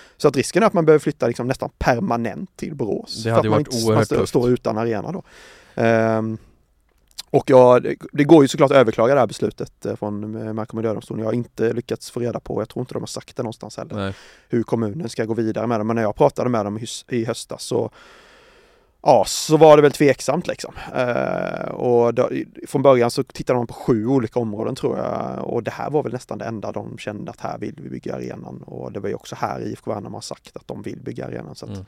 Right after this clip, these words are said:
Speaker 1: nej, enorma, enormt stor motgång för dem där nere då.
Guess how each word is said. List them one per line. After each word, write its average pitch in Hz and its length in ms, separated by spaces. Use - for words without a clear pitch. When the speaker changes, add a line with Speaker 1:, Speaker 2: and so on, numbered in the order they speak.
Speaker 1:
nej, 160 260
enorma, 180 1200
enormt 170 380
stor 131 180
motgång 123 400
för 117 140
dem 117 120
där 120 80
nere 123 180
då. 127 120